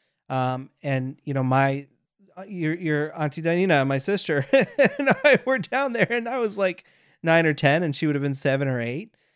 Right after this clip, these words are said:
And we watched that whole movie, and I was terrified of clowns and scary movies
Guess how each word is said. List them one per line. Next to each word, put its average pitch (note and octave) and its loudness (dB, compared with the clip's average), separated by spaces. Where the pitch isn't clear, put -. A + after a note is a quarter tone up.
And D#3 4
we E3 6
watched E3+ 4
that F3 0
whole F3+ 0
movie, F3+ -8
and C#3+ -2
I D3+ -2
was D3 -6
terrified F#3 -2
of A2+ -14
clowns C#3+ -6
and G3 0
scary F3 0
movies D3 -8